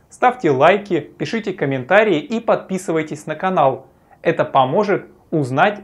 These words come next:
об уникальных круизах как можно большему числу людей. А теперь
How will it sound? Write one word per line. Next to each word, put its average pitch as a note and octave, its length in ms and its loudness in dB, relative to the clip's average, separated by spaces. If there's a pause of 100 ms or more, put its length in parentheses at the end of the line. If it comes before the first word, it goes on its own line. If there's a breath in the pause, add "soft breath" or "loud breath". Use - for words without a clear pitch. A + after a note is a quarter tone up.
об B2+ 180 -2
уникальных A#3 540 0
круизах G3+ 480 -2
как D3 240 -2
можно G3+ 280 0
большему F3+ 600 0
числу F3+ 400 -6
людей. C3+ 560 -2
А D#3 120 -2
теперь A#3+ 460 -2